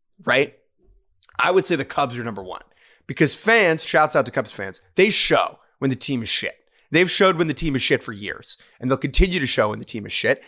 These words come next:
And Wrigleyville and that whole area that they've developed is, is gonna be a cash cow, and the Red Sox are almost done with their version of it too around Fenway. And that's a, cool for fans, but at the same time, it's like, the,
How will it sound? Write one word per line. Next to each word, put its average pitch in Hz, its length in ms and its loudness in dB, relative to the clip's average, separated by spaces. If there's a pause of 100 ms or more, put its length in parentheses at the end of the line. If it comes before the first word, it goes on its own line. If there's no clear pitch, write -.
(280)
And 143 360 -2
Wrigleyville 156 760 4
and 156 80 0
that 139 140 2
whole 156 200 2
area 147 380 4
that 139 120 -2
they've 135 160 0
developed 135 520 2
is, 123 180 -4 (320)
is 127 160 -2
gonna 143 180 2
be 135 120 0
a 123 60 -2
cash 131 340 4
cow, 123 400 2
and 143 100 0
the 127 40 -6
Red 135 200 2
Sox 131 300 0
are 139 60 2
almost 127 260 -2
done 127 180 2
with 120 120 -6
their 127 180 0
version 120 340 -2
of 110 100 -6
it 113 100 -10
too 120 220 -2
around 127 280 2
Fenway. 101 540 -4 (640)
And 170 380 0 (1000)
that's 208 260 0
a, 147 120 -6 (280)
cool 233 280 4
for 185 160 -2
fans, 269 420 6
but 214 160 4
at 214 100 -2
the 214 80 -6
same 226 240 0
time, 240 280 0
it's 233 160 -2
like, 233 320 -4 (680)
the, 180 120 8